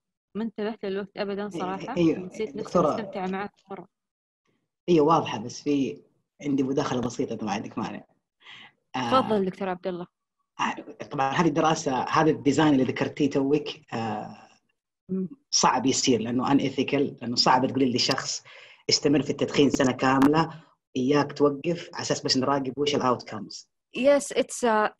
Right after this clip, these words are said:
Speaker 1: just for example، يعني أنا بس
Speaker 2: <laughs> أيوة،
Speaker 1: بحاول
Speaker 2: ممتاز.
Speaker 1: أسهل قد ما يقدروا الأشخاص.
Speaker 2: أيوة،
Speaker 1: طيب،
Speaker 2: ممتاز.
Speaker 1: طريقة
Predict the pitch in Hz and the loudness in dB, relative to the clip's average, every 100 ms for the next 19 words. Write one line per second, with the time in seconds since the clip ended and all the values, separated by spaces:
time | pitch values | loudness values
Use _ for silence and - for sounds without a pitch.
0 | 247 - - 247 208 180 240 180 175 175 | 0 0 2 4 4 4 2 2 0 0
1 | 196 220 - 220 180 262 254 214 202 - | 0 0 0 4 8 8 8 6 2 -2
2 | 269 240 285 285 - 190 277 226 220 220 | -2 2 2 0 -6 0 2 4 2 2
3 | 233 214 247 277 349 - _ _ _ - | 0 4 4 6 2 0 _ _ _ -8
4 | 202 208 202 190 - 202 - - - _ | -4 -2 -2 -4 0 0 0 -8 -18 _
5 | - - - - 165 160 147 - 131 - | -20 -20 -20 0 4 6 6 2 -2 -4
6 | - 214 285 - 240 | 0 4 4 2 -4